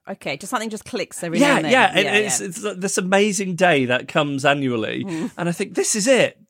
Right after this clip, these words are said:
Speaker 2: You know, when you're learning to ride a bike,
Speaker 1: Yeah,
Speaker 2: like,
Speaker 1: yeah.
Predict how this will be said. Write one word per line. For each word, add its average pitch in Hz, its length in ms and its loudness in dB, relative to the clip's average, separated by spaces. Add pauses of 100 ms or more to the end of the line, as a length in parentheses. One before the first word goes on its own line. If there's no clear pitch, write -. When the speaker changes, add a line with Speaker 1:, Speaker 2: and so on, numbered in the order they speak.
(200)
Speaker 2:
You - 80 0
know, - 140 2
when 254 100 -2
you're 226 140 4
learning 214 400 4
to 185 160 -2
ride 170 260 2
a 160 60 -2
bike, 131 500 2
Speaker 1:
Yeah, 160 300 -6
Speaker 2:
like, 160 160 4
Speaker 1:
yeah. 156 60 -8